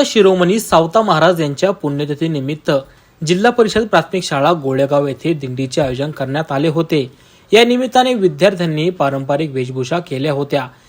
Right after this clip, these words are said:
काही विद्यार्थ्यांनी विठ्ठल, रखुमाई माऊली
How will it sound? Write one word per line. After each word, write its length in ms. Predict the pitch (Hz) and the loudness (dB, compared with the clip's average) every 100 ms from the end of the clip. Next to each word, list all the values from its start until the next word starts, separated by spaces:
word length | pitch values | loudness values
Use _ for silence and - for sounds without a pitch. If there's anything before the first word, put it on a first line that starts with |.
| _ - | _ -2
काही 220 | 202 254 | 2 2
विद्यार्थ्यांनी 600 | 240 180 196 180 185 208 | 0 2 2 2 0 0
विठ्ठल, 540 | 170 135 - 165 143 170 _ _ _ _ _ - | -2 -4 0 2 2 0 _ _ _ _ _ -4
रखुमाई 500 | 143 156 170 156 160 | -2 0 -2 0 -2
माऊली 560 | 147 135 151 143 139 | 0 0 0 0 -2